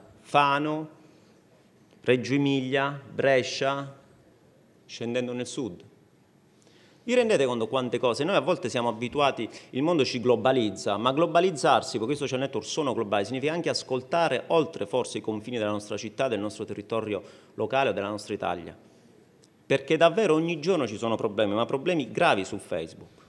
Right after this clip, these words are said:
Poi, e questo lo dico ai grandi ma anche ai piccoli, ce lo diciamo insieme, ma perché il pulsante di pubblicazione su Facebook non si chiama inserisci o carica e si chiama pubblica?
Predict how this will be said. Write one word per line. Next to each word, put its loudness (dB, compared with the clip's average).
Poi, 4
e -6
questo 0
lo 4
dico 0
ai 2
grandi 0
ma 0
anche -2
ai -2
piccoli, -12
ce -12
lo -4
diciamo -2
insieme, -2
ma 2
perché 4
il 6
pulsante 0
di -2
pubblicazione -2
su -4
Facebook 0
non -2
si -8
chiama 2
inserisci -4
o 2
carica 6
e -2
si -8
chiama -2
pubblica? -2